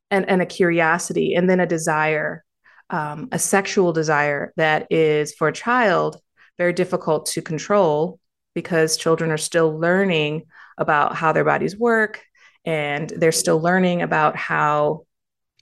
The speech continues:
they're supposed to control certain urges and things of that nature. So when you, when you introduce a child at a very, very young age to,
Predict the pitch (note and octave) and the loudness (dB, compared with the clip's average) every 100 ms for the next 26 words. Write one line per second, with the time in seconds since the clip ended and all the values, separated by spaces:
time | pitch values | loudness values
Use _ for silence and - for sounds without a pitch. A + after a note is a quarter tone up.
0 | _ _ _ - - F3 - F3+ F3+ D#3+ | _ _ _ -20 -2 0 0 0 4 4
1 | D#3+ D#3 E3+ D#3+ B3+ B3+ A#3 E3+ D3 - | 4 -2 -4 -4 0 0 0 -2 -4 0
2 | E3 E3 D#3 D#3 D#3 D3 D3+ D3 D#3 A3 | 0 2 0 -2 -8 -10 -4 -2 2 2
3 | - - - _ - - - - F#3+ F3+ | 2 -6 -12 _ -20 -20 -12 0 2 4
4 | F3 E3+ E3+ D#3+ - E3+ E3 E3+ F3+ G#3+ | 2 2 2 -2 -4 -2 0 0 2 4
5 | A#3 B3 - F3 F3 E3+ E3 E3 D#3+ D#3+ | 4 2 2 2 2 0 2 2 2 0
6 | D#3 D3 D3 - G3 F#3 E3 E3 - - | -2 -2 -4 -2 0 2 0 -4 -8 -4
7 | D#3 D3+ D3+ | -2 -2 -4